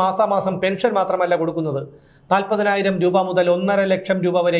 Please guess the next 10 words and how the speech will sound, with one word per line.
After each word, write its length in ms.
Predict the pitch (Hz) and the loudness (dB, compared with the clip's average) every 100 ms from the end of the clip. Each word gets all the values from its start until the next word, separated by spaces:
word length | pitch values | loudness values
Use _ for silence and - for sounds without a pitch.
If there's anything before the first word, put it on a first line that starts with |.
| 147 | 0
ഗ്രാറ്റുവിറ്റിയും 720 | 170 185 185 202 185 180 175 156 | 0 0 -2 -6 -6 -4 -4 -2
നൽകും. 220 | 135 135 - - - | -4 -8 -14 -2 0
തമിഴ്നാട്ടിലും 500 | 208 254 269 262 262 240 | 2 2 2 2 2 2
കർണാടകത്തിലും 540 | 226 233 226 226 233 | 2 0 0 0 2
ഒന്നും 180 | 208 202 196 | 2 2 2
മന്ത്രിമാരുടെ 480 | 190 214 214 202 202 | 2 2 2 0 0
പേഴ്സണൽ 260 | 196 185 240 - | -2 0 -2 0
സ്റ്റാഫുകൾക്ക് 460 | 214 175 196 185 175 | 0 0 -2 -2 -2
പെൻഷൻ 260 | 160 214 175 | -2 -2 -2
ഇല്ല. 120 | 117 | -4